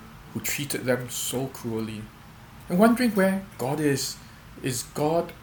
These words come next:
the one that I've tr-, learned to trust? Is he the God of justice? Or are the slave owners, the cruel slave owners who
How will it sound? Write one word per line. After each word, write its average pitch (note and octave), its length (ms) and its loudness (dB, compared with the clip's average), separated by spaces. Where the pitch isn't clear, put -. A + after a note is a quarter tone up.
the B2 60 -6
one F#3+ 320 4
that D#3+ 160 0
I've B2+ 220 -2
tr-, - 180 -6
learned E3+ 300 4
to G#2+ 80 -4
trust? - 460 2
Is - 180 -2
he G3 260 0
the G#2+ 140 -14
God D3+ 200 0
of C3 140 -2
justice? - 600 0
Or E3+ 340 8
are F#3+ 240 4
the - 80 0
slave E3 440 2
owners, E3 340 2
the - 60 -6
cruel E3 420 0
slave D3+ 400 0
owners D3+ 340 0
who D#3+ 140 -4